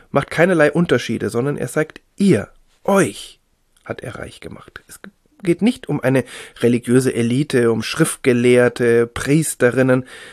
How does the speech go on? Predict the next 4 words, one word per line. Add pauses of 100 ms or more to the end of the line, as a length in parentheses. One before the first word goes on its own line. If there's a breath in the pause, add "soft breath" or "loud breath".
(120)
sondern (540)
alle
sind
gemeint.